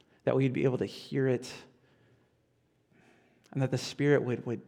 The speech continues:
allow it to penetrate deep within our hearts. And Father, we pray that that truth would mold us and shape us into the people that you want us to be.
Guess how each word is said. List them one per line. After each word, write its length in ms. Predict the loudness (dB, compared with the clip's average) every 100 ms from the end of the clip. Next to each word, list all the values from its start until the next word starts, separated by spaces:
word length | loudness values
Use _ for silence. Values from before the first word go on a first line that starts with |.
| -20 _ _
allow 320 | -14 -8 -4 -2
it 100 | -2
to 100 | -8
penetrate 920 | -12 -14 -8 -6 -6 -6 -6 -6 -10
deep 320 | -4 -4 -2
within 300 | -4 -4 -4
our 160 | -6 -6
hearts. 560 | -10 -14 -14 -20 -20 -20 _ _ _ _ _ _ _ _ _ _ _ _ _ _ _ _ _ _ _ _
And 80 | -4
Father, 180 | 2 4
we 120 | 4
pray 180 | 0 -2
that 140 | -2
that 180 | -2 -2
truth 420 | -4 -6 -4 -4 -4
would 320 | 0 0 0 -8 -20 -20 -20 _ _ _ _ _ _ _ -4
mold 360 | 2 4 6
us 220 | 6 4
and 200 | -4 -4
shape 460 | -4 -6 -2 -4 -2
us 240 | -4 -4
into 160 | -4 -4
the 100 | -4
people 340 | -8 -10 -8 -6
that 180 | -4
you 120 | -4 -6
want 200 | -6 -6
us 140 | -10
to 140 | -12
be. 380 | -12 -8 -10 -10